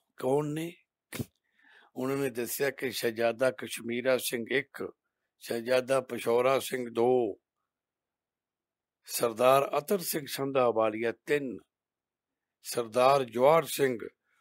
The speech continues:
ਜੋ ਹਰੀ ਸਿੰਘ ਨਲੂਏ ਦਾ ਲੜਕਾ ਹੈ, ਉਹ ਵੀ ਤੁਹਾਡੇ ਆਸ਼ਰਮ 'ਚ ਬੈਠਾ ਹੈ।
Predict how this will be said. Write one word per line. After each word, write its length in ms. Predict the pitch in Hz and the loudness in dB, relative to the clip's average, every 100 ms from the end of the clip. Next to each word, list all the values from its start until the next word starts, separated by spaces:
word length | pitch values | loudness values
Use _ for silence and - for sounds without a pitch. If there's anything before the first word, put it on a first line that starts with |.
| _ - | _ -6
ਜੋ 160 | 127 | -2
ਹਰੀ 380 | 101 - 117 160 | -2 0 -2 -2
ਸਿੰਘ 260 | 143 156 143 | -6 -6 -4
ਨਲੂਏ 480 | 117 113 123 135 143 | -4 -4 -4 -4 -2
ਦਾ 160 | 135 | 0
ਲੜਕਾ 500 | 127 110 104 - 156 | 0 -2 -6 0 0
ਹੈ, 220 | 117 113 208 175 | 2 -2 -4 -8
ਉਹ 140 | 160 | -6
ਵੀ 120 | 160 | -8
ਤੁਹਾਡੇ 380 | - 120 98 104 | -2 -2 -2 -2
ਆਸ਼ਰਮ 360 | 101 101 - - | -2 -4 -10 -16
'ਚ 180 | - - | -20 -20
ਬੈਠਾ 280 | - | -20
ਹੈ। 40 | - | -20